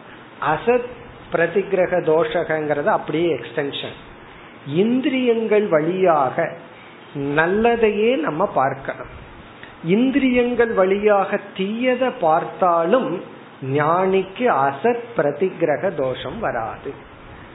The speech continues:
அதாவது கண், காது போன்ற விஷயத்துல தீய, உலகத்துல தீயதாக இருக்கிறது உள்ள போனாலும் அவர்களுக்குள்ள போகும்போது எப்படி ஆகுமா?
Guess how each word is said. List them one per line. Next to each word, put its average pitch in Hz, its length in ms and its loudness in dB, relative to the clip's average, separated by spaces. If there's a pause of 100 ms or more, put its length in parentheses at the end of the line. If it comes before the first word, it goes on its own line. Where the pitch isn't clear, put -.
(260)
அதாவது 175 440 4 (100)
கண், 165 260 2 (280)
காது 151 460 2 (140)
போன்ற 151 380 0
விஷயத்துல 156 640 -2 (440)
தீய, 190 420 0 (100)
உலகத்துல 226 920 2
தீயதாக 208 800 2
இருக்கிறது 180 540 -2
உள்ள 147 240 0
போனாலும் 165 760 2 (540)
அவர்களுக்குள்ள 214 1040 4
போகும்போது 185 600 2
எப்படி 170 400 -2
ஆகுமா? 139 440 -2